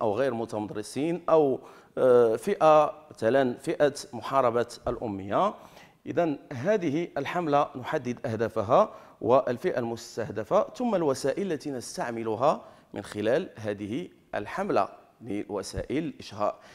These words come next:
يعني عن طريق الملصقات الإشهارية، الإعلانات، استعمال قنوات إذاعية وتلفزية، ثم الشروع في إنجاز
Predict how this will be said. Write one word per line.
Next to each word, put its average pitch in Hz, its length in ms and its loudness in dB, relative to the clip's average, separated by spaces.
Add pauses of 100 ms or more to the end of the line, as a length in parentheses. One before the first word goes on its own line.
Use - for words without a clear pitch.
(140)
يعني - 140 -2
عن 135 100 0
طريق 139 340 0
الملصقات 131 580 -4
الإشهارية، 110 720 0
الإعلانات، 110 840 0 (440)
استعمال 117 640 -2
قنوات 120 600 -2
إذاعية 110 400 -2
وتلفزية، 104 840 -2 (840)
ثم 185 460 4 (280)
الشروع 190 640 2
في - 360 -10
إنجاز 143 640 0